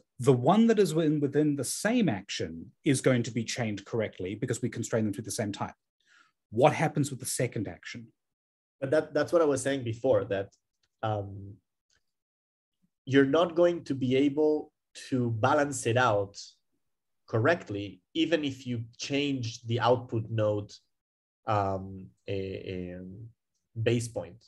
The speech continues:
Speaker 2: value base point. And what Dara was also saying earlier is that you can also add a constraint that says that even if V equals zero, you need to at least have some fixed, um,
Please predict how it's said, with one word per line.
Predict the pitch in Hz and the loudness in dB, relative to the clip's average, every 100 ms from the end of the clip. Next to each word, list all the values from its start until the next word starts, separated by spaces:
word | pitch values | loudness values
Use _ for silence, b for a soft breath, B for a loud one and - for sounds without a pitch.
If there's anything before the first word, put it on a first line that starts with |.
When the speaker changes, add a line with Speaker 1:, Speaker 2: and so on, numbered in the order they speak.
| - | -6
Speaker 2:
value | 98 101 | -4 -4
base | 98 98 | -6 -6
point. | 95 95 | -8 -10
And | 107 110 | -6 -2
what | 107 - 123 | -4 -6 -6
Dara | 117 131 127 | 2 4 6
was | 120 | 4
also | 117 113 | 2 0
saying | 117 160 185 | 0 0 0
earlier | 185 139 | 2 2
is | 117 | 2
that | 120 113 | 0 -2
you | 117 | -6
can | 117 123 | -2 0
also | 147 165 - | 0 0 0
add | 139 139 | 2 2
a | |
constraint | 131 113 113 - 143 143 127 117 - _ _ _ _ - | 0 -4 -4 -6 -4 -2 -4 -8 -16 _ _ _ _ -2
that | 117 | -2
says | 117 127 113 | 4 4 6
that | 117 127 | 4 4
even | 139 147 | 2 2
if | 131 113 - | 0 -4 -10
V | 117 104 160 170 | -10 -2 0 0
equals | - 135 117 | 2 2 2
zero, | 117 233 202 143 139 | 0 2 4 6 4
you | 123 | 2
need | 139 135 | -2 -2
to | 139 131 | -2 -2
at | 131 135 | -2 4
least | 175 190 - | 4 2 -2
have | 135 135 | -2 -2
some | - 131 120 | -2 -2 -2
fixed, | 117 - 180 - - - _ _ _ _ _ _ _ - | -8 4 6 6 2 -12 _ _ _ _ _ _ _ 0
um, | 113 113 110 107 107 | 2 2 0 -6 -10